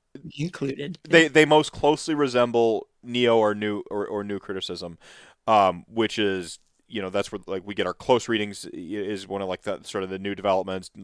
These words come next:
Speaker 2: learning how to do close reading and stuff like that. Um, so that's
Speaker 1: Mm-hmm.
Speaker 2: like, kind of the primary one. But the thing is, is, like, people have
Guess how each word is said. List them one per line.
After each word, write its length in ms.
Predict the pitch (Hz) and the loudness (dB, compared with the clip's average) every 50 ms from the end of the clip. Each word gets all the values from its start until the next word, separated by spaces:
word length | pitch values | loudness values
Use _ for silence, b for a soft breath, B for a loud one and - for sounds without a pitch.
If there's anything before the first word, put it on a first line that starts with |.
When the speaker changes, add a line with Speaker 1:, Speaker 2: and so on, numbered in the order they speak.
| 90 | -6
Speaker 2:
learning 220 | - 107 101 98 95 | -6 -4 -4 -2 -4
how 60 | 95 | -4
to 60 | 95 | -4
do 120 | 87 95 92 | -4 -8 -10
close 260 | - - 92 87 - | -8 -8 -8 -8 -8
reading 240 | 92 87 90 87 85 | -10 -10 -10 -12 -14
and 100 | 85 - | -16 -14
stuff 200 | - 87 - 82 | -14 -14 -14 -14
like 100 | 87 - | -16 -14
that. 200 | 82 85 85 B B B B B B B | -14 -16 -16 B B B B B B B
Um, 160 | B - 123 120 | B -4 -4 2
so 100 | - 202 | 6 6
that's 80 | 214 135 | 6 8
Speaker 1:
Mm-hmm. 80 | 139 | 6
Speaker 2:
like, 100 | 226 214 | 4 6
kind 120 | 208 208 190 | 6 6 6
of 40 | 160 | 6
the 40 | 139 | 2
primary 340 | - 139 127 123 120 113 107 | 2 2 4 4 2 0 0
one. 240 | 98 95 90 85 - b b b b b b b b | 0 -2 -6 -6 -10 b b b b b b b b
But 140 | 160 170 165 | 2 4 4
the 60 | 190 | 4
thing 180 | 165 226 240 226 | 2 4 4 4
is, 140 | 208 160 170 | 2 4 4
is, 140 | 160 131 139 | 0 4 6
like, 300 | 143 131 113 - _ _ | 4 4 4 2 _ _
people 260 | - 180 - - 190 | -12 -12 -6 -4 2
have 260 | 175 185 165 151 127 | 6 6 6 6 4